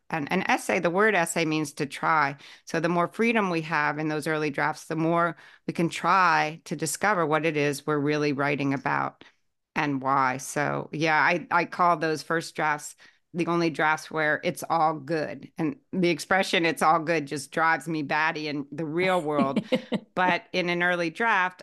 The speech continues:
Speaker 1: I really believe it. It's all good. The adverbs, the mismatched tenses, the "what the hell is this about" thing, it's all good because it's something you can now reflect on, react to, revise, build on. So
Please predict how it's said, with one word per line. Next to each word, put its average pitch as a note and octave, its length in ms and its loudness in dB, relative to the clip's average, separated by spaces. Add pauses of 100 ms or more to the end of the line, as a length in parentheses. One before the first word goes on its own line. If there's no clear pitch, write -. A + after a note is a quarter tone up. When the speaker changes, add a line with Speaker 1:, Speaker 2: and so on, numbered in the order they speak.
Speaker 1:
I D3+ 140 -2
really D3+ 320 -6
believe F3 400 -2
it. C#3+ 80 -4
It's D#3 180 -6
all D#3+ 160 2
good. F3 380 -2
The C3 160 -4
adverbs, E3 800 0
the C3 380 -6
mismatched F3 680 -2
tenses, E3+ 720 -2
the C#3 120 -4
"what D#3+ 180 -4
the D#3+ 100 -2
hell E3+ 200 0
is D#3+ 140 -2
this E3 180 -2
about" D#3+ 480 0
thing, F#3 160 -2
it's - 320 -4
all E3 300 2 (100)
good A3+ 240 -2
because D3+ 420 -8
it's F3 240 -6
something D#3+ 460 0
you D#3 80 -4
can E3 200 0
now C#3 360 2 (340)
reflect F#3 500 -2
on, E3+ 280 2
react D3+ 440 -2
to, E3+ 160 -4
revise, E3 800 0
build E3 400 -4
on. D3+ 300 -2
So D#3 360 -2